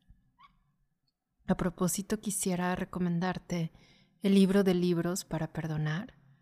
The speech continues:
Se llama Cómo solucionar nuestros problemas humanos, del venerable Geshe Kelsang Gyatso Rinpoche. Es mi guía espiritual y el guía espiritual de los budistas Kadampas modernos. Y en este libro dice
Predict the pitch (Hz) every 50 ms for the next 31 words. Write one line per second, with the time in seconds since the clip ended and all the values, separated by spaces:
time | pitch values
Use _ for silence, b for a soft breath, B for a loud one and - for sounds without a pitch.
0 | b b b b b b b b b b b - - - 185 175 180 185 180 180
1 | 185 180 - - - 196 202 208 - - 202 180 175 - 180 170 165 160 160 160
2 | 160 160 165 - - - 175 151 - - - 165 165 160 156 156 156 160 - -
3 | 160 156 160 160 151 151 151 180 247 262 - - - - b b b b b b
4 | b b b b 143 165 170 170 170 170 165 160 170 175 170 170 170 175 175 170
5 | 175 180 180 180 180 170 - 202 - - 180 170 - 175 170 165 156 170 165 160
6 | 160 - - - 170 156 165 156 147 - 160 147 - - - 151 175 233 - -
7 | - - - - - - - - - - - - B B B B B B - 170
8 | 165 156 - 170 170 165 175 170 165 - - - 170 160 - - - 180 202 240
9 | 247 220 180 165 170 160 - - - - 160 151 - - - 156 156 151 151 156
10 | 156 151 151 147 156 160 160 160 - - - - - - 185 - 170 156 151 -
11 | - 160 - - - 160 156 156 156 160 160 - 160 151 - 160 156 156 156 156
12 | - - 160 170 233 - - - - _ _ _ _ _ _ b b b b b
13 | b b b b b b - 226 208 196 196 202 202 208 220 214 - - 254 226
14 | 214 202 185 180 180 170 - 160 156 - - - 151 147 143